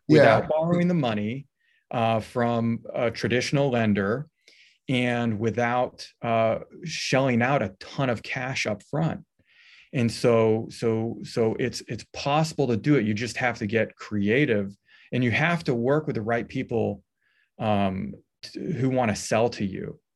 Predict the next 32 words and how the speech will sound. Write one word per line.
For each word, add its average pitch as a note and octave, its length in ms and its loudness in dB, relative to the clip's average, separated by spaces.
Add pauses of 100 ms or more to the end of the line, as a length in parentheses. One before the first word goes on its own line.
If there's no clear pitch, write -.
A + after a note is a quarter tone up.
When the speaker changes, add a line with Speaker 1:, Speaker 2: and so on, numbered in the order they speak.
(120)
Speaker 1:
Mm-hmm. C3 300 2
Speaker 2:
And A2 100 -2
so, A#2+ 440 4 (220)
for C3 200 0
example, C3+ 500 2
I C3 200 2
will C3+ 340 0
not B2+ 240 -2
do B2 100 -4
an A#2+ 80 0
acquisition A2+ 680 -2
that G2+ 160 2
isn't, A2 360 -4 (160)
uh, G2+ 320 -2 (180)
fun-, B2+ 300 0
uh, G#2+ 200 -2
that A2 160 0
isn't A#2+ 260 0
financed A#2+ 500 -2
on G2+ 100 2
the G2 60 0
s-, - 160 -10
on G#2+ 120 -4
a G#2 40 -2
seller's G#2 440 0
note. F2+ 280 -10 (920)
We A#2 140 2
won't C#3+ 240 4
do D#3+ 140 6
it. - 160 -2 (460)
Speaker 1:
Yeah. - 140 -6 (320)
Speaker 2:
Um, G2+ 460 -2